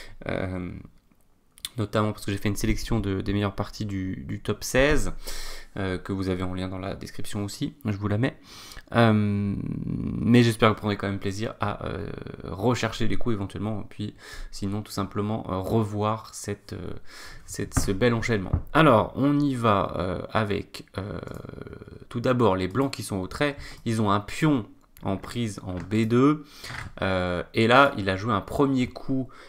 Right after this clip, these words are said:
qui, qui lui a permis ensuite, euh, voilà, de, de pousser son adversaire dans ses retranchements, enfin directement. Euh,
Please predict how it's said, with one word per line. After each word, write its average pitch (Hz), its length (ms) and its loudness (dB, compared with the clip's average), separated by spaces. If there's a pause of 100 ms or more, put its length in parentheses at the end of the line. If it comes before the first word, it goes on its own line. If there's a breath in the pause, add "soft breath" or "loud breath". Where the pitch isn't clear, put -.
(200 loud breath)
qui, - 300 -8
qui - 240 -8
lui 95 100 -2
a 92 80 0
permis 131 520 4
ensuite, 139 1080 0
euh, 87 260 -4
voilà, 95 240 0
de, 82 140 -8
de 92 120 -8
pousser 135 460 -2
son 120 160 -2
adversaire 110 320 -2
dans 104 80 -2
ses - 140 -8
retranchements, 104 760 -4 (220 loud breath)
enfin 87 260 -4 (120)
directement. 104 580 -6 (480 loud breath)
Euh, 90 340 -4